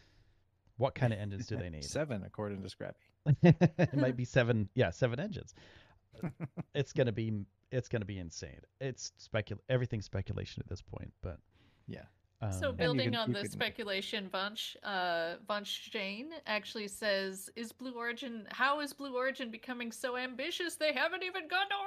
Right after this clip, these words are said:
Speaker 3: orbit yet." <laughs> Very,
Speaker 2: <laughs>
Speaker 3: very impassioned plea to, how are they this ambitious?
Speaker 2: <laughs> Hey, you know what? As
Speaker 3: <laughs>
Speaker 2: Elon was ambitious before he flew to, to orbit, so, uh, that's what you need to be in order to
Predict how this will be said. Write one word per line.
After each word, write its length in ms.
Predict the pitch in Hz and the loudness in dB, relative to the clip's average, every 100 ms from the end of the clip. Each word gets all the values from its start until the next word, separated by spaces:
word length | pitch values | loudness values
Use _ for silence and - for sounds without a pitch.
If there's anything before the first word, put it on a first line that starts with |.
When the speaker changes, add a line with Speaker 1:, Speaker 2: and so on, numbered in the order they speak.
| 415 | -2
Speaker 3:
orbit 260 | 427 381 | -2 -2
yet." 840 | 339 311 208 - 196 - 277 370 247 | 0 2 0 -2 -10 -12 -4 -2 0
<laughs> 40 | |
Very, 560 | 262 254 262 226 127 110 - | 2 4 2 2 2 2 -4
Speaker 2:
<laughs> 220 | - - | -12 -2
Speaker 3:
very 220 | 302 302 294 | 4 4 4
impassioned 600 | 269 370 294 320 269 - | 2 2 2 2 -2 -4
plea 360 | - 285 247 220 | -6 -4 -4 -6
to, 420 | - 247 240 247 - - | -6 -6 -6 -8 -10 -2
how 220 | - 359 330 | 2 2 6
are 80 | |
they 140 | 320 320 294 | 6 8 6
this 200 | 175 294 | 6 6
ambitious? 720 | 180 - 202 - 117 113 - - - | 6 6 4 8 6 4 -10 -14 -20
Speaker 2:
<laughs> 140 | _ | _
Hey, 320 | 110 110 95 - - | -4 -2 -4 -8 -6
you 120 | 120 | -2
know 100 | 127 | 0
what? 220 | 120 131 - _ - | 2 0 -2 _ -10
As 220 | 104 - 277 269 262 | -8 -6 -6 -6 -10
Speaker 3:
<laughs> 320 | _ _ _ 143 | _ _ _ 0
Speaker 2:
Elon 360 | 156 135 120 | 6 6 4
was 140 | 110 104 | 2 2
ambitious 500 | 104 101 107 - 104 | 2 2 -2 -2 -4
before 420 | 110 - 104 107 | -6 -6 -2 0
he 100 | 110 | -2
flew 240 | - 95 92 | -4 -6 -6
to, 100 | 90 87 _ - | -6 -10 _ -12
to 160 | 92 87 | -8 -6
orbit, 340 | 90 90 - | -6 -6 -8
so, 260 | - 101 - _ _ - _ - 101 | -8 -8 -10 _ _ -20 _ -20 -16
uh, 220 | 98 98 | -12 -8
that's 240 | 98 - 113 | -8 -8 -6
what 120 | - | -4
you 100 | 107 | 0
need 220 | 107 107 | 0 -2
to 80 | 95 | -4
be 320 | 101 95 - _ - | -6 -6 -8 _ -12
in 80 | 98 | -8
order 180 | 98 95 | -6 -6
to 240 | - 90 | -8 -10